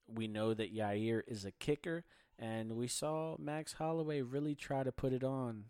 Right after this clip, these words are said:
with some kicks. Uh, two different levels of success, but it was fun to watch, man. One of the best fights of the year. Definitely, we will be talking about this by the end of the year. Now, me personally, I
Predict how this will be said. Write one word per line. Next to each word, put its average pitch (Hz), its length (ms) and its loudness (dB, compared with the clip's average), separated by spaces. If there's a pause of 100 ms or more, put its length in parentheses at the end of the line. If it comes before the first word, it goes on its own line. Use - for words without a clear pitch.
(120)
with 131 160 -6
some 117 220 -2
kicks. - 540 0 (200)
Uh, 107 380 -8 (760)
two 185 240 2
different 170 440 6
levels 147 340 10
of 135 160 4
success, 117 640 2
but 113 160 4
it 117 60 8
was 127 180 8
fun 127 300 4
to 113 80 6
watch, 104 340 2
man. 95 380 -4
One 127 320 4
of 131 80 4
the 127 100 6
best 120 300 4
fights 110 260 2
of 113 80 -2
the 110 120 -2
year. 101 420 0 (600)
Definitely, 104 840 0 (120)
we 110 140 -2
will 101 160 0
be 98 140 -6
talking 92 360 -4
about 87 300 -8
this - 280 -12 (220)
by 101 220 0
the 95 160 -6
end 87 160 -8
of 85 80 -12
the 87 80 -10
year. 87 360 -10 (520)
Now, 110 220 0
me 135 220 2
personally, 113 880 2 (1200)
I 113 540 0